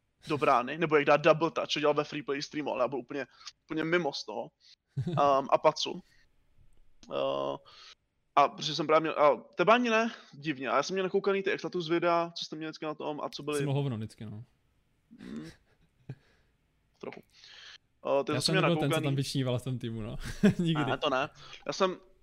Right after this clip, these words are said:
Speaker 1: takže to jsem prostě měl nakoukaný a jako chtěl jsem být dobrý. Já vím, že na mém prvním turnaji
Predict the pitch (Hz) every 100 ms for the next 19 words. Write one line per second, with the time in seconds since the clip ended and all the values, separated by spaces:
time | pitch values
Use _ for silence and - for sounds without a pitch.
0 | _ _ - 160 - 190 170 - 180 135
1 | 175 151 160 156 165 165 165 147 147 -
2 | 165 175 165 170 160 151 143 110 151 165
3 | 160 151 131 160 165 151 156 165 160 147
4 | 135 127 160